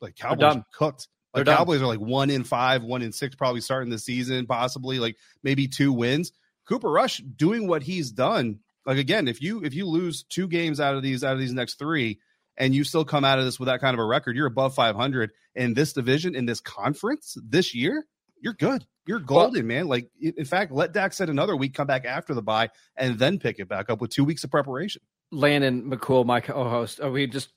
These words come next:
Speaker 2: before the season, we were looking at the first month of the schedule and said, "Hey, if you can get out two and two, uh, it, that's fine, right? Just
Speaker 1: Yeah.
Speaker 2: don't be one and three and oh and four.
Speaker 1: Right.
Speaker 2: Those are too hard of, you know, starts." But we were thinking two and two with Dak
Speaker 1: Yeah.
Speaker 2: Prescott.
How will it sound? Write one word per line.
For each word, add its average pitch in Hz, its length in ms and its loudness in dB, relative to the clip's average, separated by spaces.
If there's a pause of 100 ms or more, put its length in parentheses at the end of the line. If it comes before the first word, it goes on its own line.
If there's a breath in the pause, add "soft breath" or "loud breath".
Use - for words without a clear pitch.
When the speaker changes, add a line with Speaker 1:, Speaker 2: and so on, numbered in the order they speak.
(160)
Speaker 2:
before 160 440 2
the 147 100 -2
season, 135 400 0
we 117 80 -2
were 110 80 -2
looking 123 260 -2
at 117 80 -4
the 113 60 -12
first - 260 -4
month 117 260 -2
of 107 60 -14
the 110 80 -8
schedule 120 400 -2
and 104 100 -8
said, 113 360 -6 (400 soft breath)
"Hey, 170 180 6
if 147 80 2
you 202 120 -2
can 220 160 0
get 160 140 4
out 147 260 4 (240)
two 147 180 2
and 139 120 0
two, 123 400 -2 (200)
uh, 110 280 -2
it, 135 140 -10 (220)
that's 139 220 -4
fine, 101 380 -2
right? 131 220 -2
Just 175 140 -4
Speaker 1:
Yeah. 120 60 -4
Speaker 2:
don't 220 140 4
be 202 120 2
one 147 220 0
and 139 120 -6
three 123 240 0
and 117 120 -2
oh 113 100 -2
and 110 100 -8
four. 101 120 -6
Speaker 1:
Right. 104 100 -4
Speaker 2:
Those 156 180 0
are 156 60 -6
too 143 160 -8
hard 123 200 0
of, 110 160 -6 (600 soft breath)
you 120 140 -4
know, 110 200 -6
starts." 110 500 -2
But 135 220 0 (200 soft breath)
we 247 100 4
were 277 100 4
thinking 139 400 2
two 170 220 0
and 127 100 -6
two 117 400 -4
with 110 160 -16 (280)
Dak 123 120 0
Speaker 1:
Yeah. 131 100 -2
Speaker 2:
Prescott. 135 540 -4